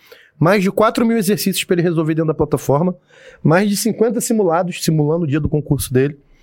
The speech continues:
Tem duas, é, re-, é, correções de redação por mês, individualizadas com os professores, né, que são lá da nossa plataforma. E é isso.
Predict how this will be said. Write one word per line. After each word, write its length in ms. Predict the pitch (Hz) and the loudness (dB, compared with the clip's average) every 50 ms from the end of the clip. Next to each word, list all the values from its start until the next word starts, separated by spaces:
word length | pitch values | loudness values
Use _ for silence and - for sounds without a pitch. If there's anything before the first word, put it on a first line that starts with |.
| _ _ _ - - - - _ _ _ | _ _ _ -20 -20 -20 -20 _ _ _
Tem 180 | - 185 190 185 | 0 2 2 2
duas, 400 | 151 143 196 254 302 294 - - - - - | 2 4 4 4 4 2 0 -4 -6 -4 0
é, 240 | - 185 180 175 165 | 0 2 2 2 2
re-, 180 | 135 185 175 151 - | 0 0 -2 -2 0
é, 180 | - 170 151 | 2 2 2
correções 540 | 147 - 170 165 175 147 - - 170 165 147 | 2 0 0 0 0 0 0 -2 -2 -2 -2
de 100 | 139 147 | -2 -2
redação 400 | 139 170 165 170 143 - - 160 | -2 0 0 0 0 0 -2 -2
por 220 | 160 - 202 165 165 | 0 0 0 0 0
mês, 320 | 156 160 190 175 - - _ - - _ - | 0 0 -2 -4 -6 -10 _ -20 -20 _ 0
individualizadas 840 | 180 208 190 208 190 214 175 190 190 185 147 123 139 156 170 160 - | 2 2 2 2 2 2 4 2 2 2 0 0 0 0 0 -2 -2
com 80 | - 147 | -4 -4
os 60 | 127 - | -4 -2
professores, 720 | - 151 - 151 127 - - 131 143 151 175 - - - _ _ _ _ _ _ _ _ _ _ | -2 -2 0 -2 -2 0 0 0 0 0 -2 -6 -10 -12 _ _ _ _ _ _ _ _ _ _
né, 160 | 117 131 143 139 | 0 0 0 2
que 240 | 139 131 127 120 | 0 0 0 0
são 300 | 113 - - 135 127 127 | -2 -2 0 0 0 0
lá 120 | 123 123 123 | 0 -2 -2
da 100 | 123 120 | -4 -4
nossa 200 | 120 117 - 120 | -4 -4 -6 -4
plataforma. 560 | 113 120 117 117 - - 117 123 143 160 175 - _ _ _ _ _ _ _ _ _ _ _ _ _ _ _ _ _ _ _ _ _ _ _ _ _ - - - - - - - - _ - | -4 -2 -2 -2 -2 0 2 2 2 0 -2 -6 _ _ _ _ _ _ _ _ _ _ _ _ _ _ _ _ _ _ _ _ _ _ _ _ _ -18 -18 -18 -18 -20 -20 -20 -20 _ 0
E 100 | 196 226 | 2 4
é 60 | 277 | 4
isso. 360 | 277 233 220 - - - - | 4 2 0 0 -4 -8 -10